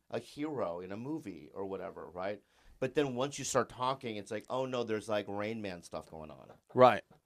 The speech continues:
Speaker 1: Right?
Speaker 2: But when is it, when is, when am I gonna be able to monetize that?
Speaker 1: Never.
Speaker 2: Okay.
Speaker 1: What do you mean monetize it? Make money off of it? You're doing it
Speaker 2: No,
Speaker 1: now.
Speaker 2: no, no, I'm not monetize-, you know, like, be, when am I gonna be, you know, when am I gonna be, that's the new superhero,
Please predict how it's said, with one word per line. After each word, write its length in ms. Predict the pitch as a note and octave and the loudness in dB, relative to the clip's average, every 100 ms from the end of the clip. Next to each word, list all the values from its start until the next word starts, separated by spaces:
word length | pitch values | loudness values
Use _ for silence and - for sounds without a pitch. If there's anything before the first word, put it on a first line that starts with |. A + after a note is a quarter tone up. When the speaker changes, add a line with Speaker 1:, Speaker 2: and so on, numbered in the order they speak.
| - | -8
Speaker 1:
Right? 300 | F#2+ F#2 G2 | -4 -2 6
Speaker 2:
But 160 | F#3 G3 | 10 10
when 180 | G3+ A3+ | 10 10
is 120 | F#3+ | 10
it, 140 | G#3 D3 | 8 8
when 180 | E3+ | 8
is, 180 | F#3+ D#3 | 8 6
when 240 | C#3+ D3+ E3+ | 4 6 6
am 100 | E3+ | 6
I 140 | D#3 | 6
gonna 200 | D3+ D3 | 6 4
be 160 | C3+ C#3 | 6 8
able 260 | C3 B2 B2 | 8 8 4
to 100 | A#2+ | 4
monetize 560 | A#2 C3 A2 F#2+ F#2+ | 6 6 6 2 -2
that? 160 | - E2+ | -2 -2
Speaker 1:
Never. 300 | A2+ F#2 D2 _ - | 0 -2 -8 _ -6
Speaker 2:
Okay. 220 | A2 G#2 F#2+ - | 0 0 0 -4
Speaker 1:
What 120 | - E3+ | 0 2
do 60 | |
you 60 | D#3+ | 4
mean 80 | B2 | 4
monetize 420 | A#2 G#2 G2 F2+ | 2 0 -6 -6
it? 120 | F2+ | -6
Make 140 | G#2 G2+ | -4 -2
money 180 | G#2 | -2
off 160 | A#2 B2 | -2 -4
of 80 | D#3 | -6
it? 80 | D3 | -4
You're 100 | B2+ | 0
doing 240 | C#3+ D3 | 2 2
it 80 | A#2 | 4
Speaker 2:
No, 140 | F3+ | 8
Speaker 1:
now. 60 | F3+ | 10
Speaker 2:
no, 120 | F#3 | 10
no, 120 | F3+ | 12
I'm 100 | E3 | 12
not 140 | F3+ D3+ | 12 12
monetize-, 320 | C#3+ C3+ - | 10 10 8
you 100 | E3 | 10
know, 140 | C#3+ | 12
like, 180 | C3 A#2+ | 12 10
be, 280 | D3+ D#3 C#3 - - | 10 10 10 4 -2
when 140 | - D#3+ | 8 10
am 80 | D#3+ | 12
I 120 | D#3+ | 12
gonna 220 | D3 D#3 | 12 10
be, 480 | C#3 D3+ C#3+ C#3 C3 - | 10 10 12 10 8 6
you 120 | B2+ | 6
know, 200 | A#2 A2 | 8 8
when 240 | A2 C3 | 8 8
am 80 | C3 | 10
I 100 | C3 | 10
gonna 220 | B2+ C3 | 10 8
be, 180 | A2 C3 | 10 8
that's 300 | A#2 B2 B2+ | 10 10 10
the 80 | B2 | 2
new 120 | B2 | 2
superhero, 600 | A2+ C#3 A#2+ G#2+ G2+ F2+ | 4 4 6 8 8 6